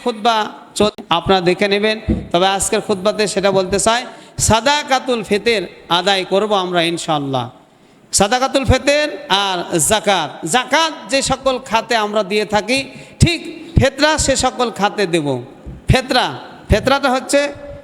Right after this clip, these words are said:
অর্ধ সা আর পূর্ণ সা, এক সা আর অর্ধ সা, দুইটা নিয়মে আদায় করতে হয় এই ফিতরাটা। তো বাংলাদেশে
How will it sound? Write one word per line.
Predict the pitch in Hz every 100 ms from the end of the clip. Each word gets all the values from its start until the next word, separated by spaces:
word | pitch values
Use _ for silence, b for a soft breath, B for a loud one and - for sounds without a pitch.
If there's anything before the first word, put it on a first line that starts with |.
| -
অর্ধ | 175 220 185 254
সা | 254 269 294 311 330 311 - - -
আর | 190 220 208 -
পূর্ণ | 294 302 277
সা, | - 202 151
এক | 196 233 269 -
সা | - 285 311
আর | 302 226 226
অর্ধ | 226 180 196
সা, | 165 156 127 156 - -
দুইটা | 165 262 269 262 233 247 - - - -
নিয়মে | 151 233 311 311 285
আদায় | 240 214 220
করতে | 208 196 - 180
হয় | 156 131 117 - _ _ _ -
এই | 190 196 170 - -
ফিতরাটা। | 240 240 233 156 151 120 - - - - -
তো | 190
বাংলাদেশে | 220 240 233 240 247 262